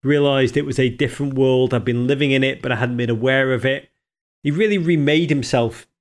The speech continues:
in the nineteen eighties, almost had a second life. This is how I came to know, and, and many, uh, listeners, if you grew up in Britain in this time, Greavesy, uh, became the host of a Saturday lunchtime preview show, Saint and Greavesy,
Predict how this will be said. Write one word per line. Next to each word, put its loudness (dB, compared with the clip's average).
in 2
the 4
nineteen 2
eighties, 0
almost 0
had 0
a 2
second -2
life. 0
This 0
is -4
how -2
I 0
came -2
to 2
know, 0
and, -2
and 2
many, 0
uh, 0
listeners, 0
if -2
you 0
grew 2
up -4
in 2
Britain 0
in 0
this -2
time, -2
Greavesy, 0
uh, 0
became 0
the 0
host 0
of 0
a 2
Saturday 0
lunchtime 0
preview 0
show, -2
Saint 0
and -2
Greavesy, 0